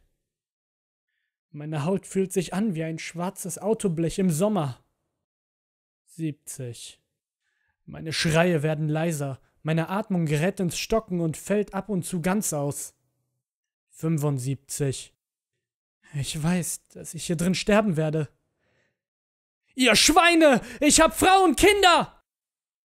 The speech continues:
Der Lautsprecher schweigt. Achtzig. Ich fang an zu dehydrieren und bekomme kaum noch Luft.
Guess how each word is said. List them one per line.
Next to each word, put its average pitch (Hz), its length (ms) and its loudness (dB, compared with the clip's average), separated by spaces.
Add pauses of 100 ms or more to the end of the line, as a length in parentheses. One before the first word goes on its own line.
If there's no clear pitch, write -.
(600)
Der 170 140 -12
Lautsprecher 160 720 -4
schweigt. 147 680 -6 (1160)
Achtzig. - 840 -10 (1500)
Ich - 340 -16
fang 170 240 -4
an 185 160 -2
zu 190 140 -2
dehydrieren 175 760 2
und 156 260 -8
bekomme 185 340 -2
kaum 196 240 0
noch 208 160 2
Luft. 220 400 2